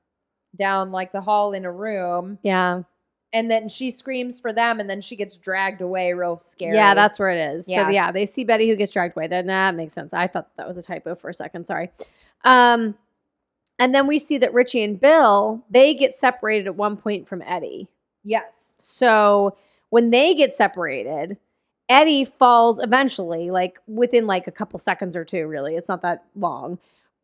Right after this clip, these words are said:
Speaker 2: Eddie falls through the hole that's in the floor and falls down into the kitchen below.
Speaker 1: Yeah.
Speaker 2: Right?
Speaker 1: Totally biffs it.
Speaker 2: 'Cause once again,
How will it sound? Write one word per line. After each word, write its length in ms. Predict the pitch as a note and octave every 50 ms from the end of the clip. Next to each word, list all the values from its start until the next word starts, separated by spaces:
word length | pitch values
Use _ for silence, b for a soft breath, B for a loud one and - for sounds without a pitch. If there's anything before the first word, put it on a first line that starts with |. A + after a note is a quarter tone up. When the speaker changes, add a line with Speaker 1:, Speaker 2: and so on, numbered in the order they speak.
| _ _ -
Speaker 2:
Eddie 300 | B3 C4 D4 D#4 D#4 D#4
falls 440 | D#4+ - C4 B3 A#3+ A#3+ A3+ -
through 220 | - - C4 C4+ C4+
the 120 | A#3 B3
hole 720 | A#3+ - - - C4 B3 A3+ G#3+ G3+ G3 F#3+ F#3+ F#3 F#3+ -
that's 220 | G3+ G#3+ G#3 -
in 140 | - A#3 A#3
the 60 | G#3+
floor 760 | F3+ - _ - A#3 A3 G#3 G3 F#3 F3+ F3+ F3 F3+ F3+ F3 - _ -
and 140 | G#3+ G#3 - _
falls 260 | - G#3 G#3 G#3+ A3 F#3+
down 200 | A3 F#3+ F#3+ F#3+
into 160 | F#3+ F#3 F3+
the 100 | F3 F3
kitchen 340 | - - G3 - - F3+ E3+
below. 460 | F3 D#3 B2+ A#2 E2 - - - F#3 A3
Speaker 1:
Yeah. 340 | G#3+ G#3 G3+ F#3+ E3 D3 E3 - _ F#3+
Speaker 2:
Right? 160 | G3 F#3+ F#3+
Speaker 1:
Totally 320 | A#3+ A3+ A3+ A3+ A3+ A#3
biffs 340 | F3+ G3+ F#3+ F#3 - - -
it. 140 | E3+ D3+ -
Speaker 2:
'Cause 160 | - C#4+ C4+
once 260 | C#4+ D4+ D#4 D#4 - -
again, 400 | C#4+ A#3 G3+ D3 A2 - -